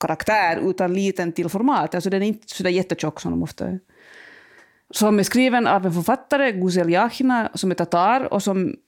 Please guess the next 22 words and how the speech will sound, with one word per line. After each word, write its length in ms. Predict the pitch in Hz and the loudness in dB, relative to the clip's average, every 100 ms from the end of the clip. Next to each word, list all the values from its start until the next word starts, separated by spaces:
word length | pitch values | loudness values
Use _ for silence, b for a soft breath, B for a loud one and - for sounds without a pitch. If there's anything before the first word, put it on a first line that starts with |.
| - | -4
lärde 260 | 190 196 220 | 2 4 4
sig 120 | 226 | 2
ryska 300 | 196 190 - | 0 -2 -2
först 240 | 185 - 165 | -4 -4 -4
i 20 | |
skolan. 480 | - 254 185 156 165 | -2 0 2 2 0
Alltså, 160 | 190 | 2
hennes 240 | 185 196 - | 2 2 2
hemspråk 560 | 220 190 - 165 - | 2 0 -2 -4 -4
var 60 | 165 | -4
tatariska. 580 | 175 175 175 170 - - _ _ _ _ - | -2 -2 -2 -4 -10 -16 _ _ _ _ 0
Och 120 | 220 | 4
hon 140 | 294 | 4
har 60 | 349 | 4
skrivit 280 | 330 302 269 | 2 2 2
en, 100 | - | 2
en 140 | 220 | 2
bok 500 | 208 226 202 - - | 4 2 0 -4 0
om 400 | 196 190 185 180 | 0 2 0 0
en 260 | - 175 165 | -2 -2 -2
tatarisk 520 | 190 190 254 254 240 | -4 0 0 0 -2
kvinna 440 | 190 185 175 170 | -2 -2 0 -2